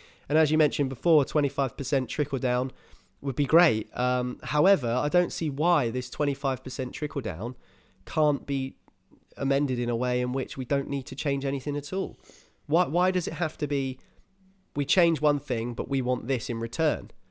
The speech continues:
Like, it shouldn't, it shouldn't quite be like that. Um, so yeah, I mean, there are,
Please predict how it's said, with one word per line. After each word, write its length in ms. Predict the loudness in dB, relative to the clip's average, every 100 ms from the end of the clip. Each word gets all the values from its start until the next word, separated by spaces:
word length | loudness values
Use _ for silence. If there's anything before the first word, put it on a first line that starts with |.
| _ -6
Like, 140 | -4
it 40 | -4
shouldn't, 300 | -4 -4 -6
it 100 | -6
shouldn't 260 | -4 -6
quite 280 | -4 -6 -2
be 180 | -2 0
like 220 | -2 -4
that. 260 | -10 -10 -14 -20 -20 -4
Um, 420 | 0 0 -2 -6
so 140 | -4 0
yeah, 180 | 2 2
I 40 |
mean, 140 | 2
there 140 | 2 2
are, 220 | 2